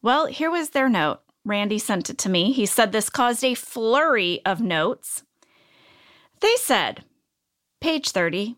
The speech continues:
scene thirty-six, "As previously mentioned." So they've <laughs> clearly had to mention it a lot. "Please bleep the word dick <laughs> and blur Meredith's lip flap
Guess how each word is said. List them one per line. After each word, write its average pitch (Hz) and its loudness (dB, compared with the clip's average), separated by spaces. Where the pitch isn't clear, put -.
scene 254 2
thirty-six, 180 -2
"As 277 2
previously 285 0
mentioned." 156 -2
So - -8
they've 254 0
<laughs> - -8
clearly 269 4
had 247 0
to 220 -4
mention 202 0
it 175 0
a 170 -2
lot. 143 0
"Please 277 0
bleep 220 2
the 233 4
word 208 0
dick - 0
<laughs> - -6
and 294 2
blur 285 2
Meredith's 311 0
lip 240 0
flap 175 -2